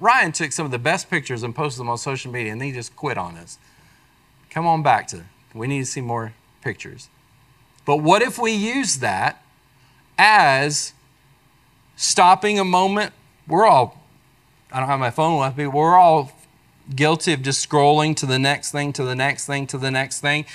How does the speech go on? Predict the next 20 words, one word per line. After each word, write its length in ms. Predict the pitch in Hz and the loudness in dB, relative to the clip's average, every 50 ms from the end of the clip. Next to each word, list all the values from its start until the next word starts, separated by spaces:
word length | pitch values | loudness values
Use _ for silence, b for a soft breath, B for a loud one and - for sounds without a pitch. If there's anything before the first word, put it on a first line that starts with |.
| B B | B B
And 140 | B 143 151 | B 2 4
every 260 | 160 196 190 202 180 | 4 4 4 2 2
platform 720 | 156 - - 220 233 196 - - - 147 135 135 147 156 165 | 2 2 4 4 4 4 2 -2 -6 -4 -2 -2 -2 -2 -2
is 240 | 196 208 165 - | -2 -2 -4 -4
that. 280 | - 110 85 78 - - - | -6 -6 -6 -6 -8 -8 -4
Every 320 | 143 151 170 170 208 220 | 0 0 0 0 0 -4
platform 640 | - - - 139 135 139 - - 147 139 139 143 143 | -2 2 2 4 4 2 0 -4 -4 -4 -2 -2 -2
is 100 | 139 - | -6 -6
just 220 | - 156 - - | -6 -8 -8 -6
a 20 | - | -6
scroll 300 | - - 240 247 240 208 | -6 0 0 2 2 0
fest. 460 | - - 127 - - - - - - _ _ _ _ b b b b b b b b b b b b b b b _ _ _ | -2 -4 -6 -6 -6 -10 -14 -14 -16 _ _ _ _ b b b b b b b b b b b b b b b _ _ _
But 160 | - 151 147 156 | 0 0 2 2
what 240 | 151 175 202 226 | 4 4 4 4
if 180 | 233 220 - - | 4 2 0 0
we 200 | 190 185 185 175 | 0 2 2 2
slowed 560 | - - - - 175 185 196 208 208 208 165 | 2 0 -2 0 2 2 4 4 4 2 2
down 280 | 185 180 175 165 160 160 | 2 2 2 2 2 2
that 200 | 156 147 139 117 | 2 2 0 0
scroll, 720 | - - - - 202 214 185 139 120 110 107 139 160 170 | -6 -8 -4 0 2 4 4 4 2 2 0 -4 -6 -10